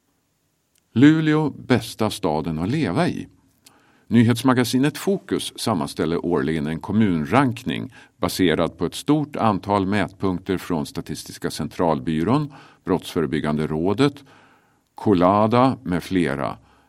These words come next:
I år är det Luleå som toppar rankningen av tvåhundranittio kommuner. Utbudet av butiker och restauranger, kvaliteten i skolan,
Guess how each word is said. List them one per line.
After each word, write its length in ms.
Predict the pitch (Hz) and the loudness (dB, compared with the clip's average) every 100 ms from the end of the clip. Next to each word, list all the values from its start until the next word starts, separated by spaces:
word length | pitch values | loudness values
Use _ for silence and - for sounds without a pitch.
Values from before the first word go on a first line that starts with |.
| _ _ - | _ _ 2
I 80 | 113 | 4
år 380 | 139 175 160 - | 6 6 2 -2
är 100 | 95 | 0
det 100 | 92 | 0
Luleå 580 | 80 95 135 90 69 60 | 2 4 4 2 0 -2
som 200 | - 71 | -6 -6
toppar 440 | - 85 - 76 | -6 -6 -4 -4
rankningen 600 | 69 82 65 - 76 67 | -2 -4 -4 -8 -6 -6
av 160 | 65 69 | -6 -6
tvåhundranittio 680 | - 82 69 76 76 - 80 | -8 -8 -6 -4 -6 -6 -8
kommuner. 640 | - 78 65 62 55 62 - _ _ _ _ - | -6 -6 -8 -10 -12 -14 -18 _ _ _ _ 0
Utbudet 520 | 104 95 95 95 95 | 0 2 2 2 4
av 140 | 90 | 2
butiker 480 | 80 - 110 117 92 | 0 0 0 0 0
och 80 | 87 | 0
restauranger, 880 | 82 78 - 76 95 110 117 117 107 | -2 -4 -2 0 2 0 0 0 -2
kvaliteten 600 | - 82 80 - 98 104 90 | -4 -4 -4 -2 -2 0 -2
i 80 | |
skolan, 840 | 71 - 101 92 85 90 117 113 | -4 -2 0 0 0 2 2 -2